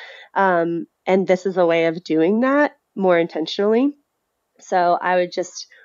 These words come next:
really, really, really encourage everyone listening, um, to make sure you're assessing your body,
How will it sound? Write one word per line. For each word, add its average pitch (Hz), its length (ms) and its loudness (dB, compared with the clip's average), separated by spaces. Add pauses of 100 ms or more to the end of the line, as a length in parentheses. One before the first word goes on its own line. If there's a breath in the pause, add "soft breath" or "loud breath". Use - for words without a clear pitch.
really, 339 260 2
really, 320 260 2
really 294 280 0
encourage 277 600 0
everyone 202 380 2
listening, 196 460 0 (360 loud breath)
um, 175 540 0 (220)
to 180 640 0 (220)
make 202 280 2
sure 202 280 0
you're 185 260 0
assessing 180 480 0
your 180 140 0
body, 175 500 0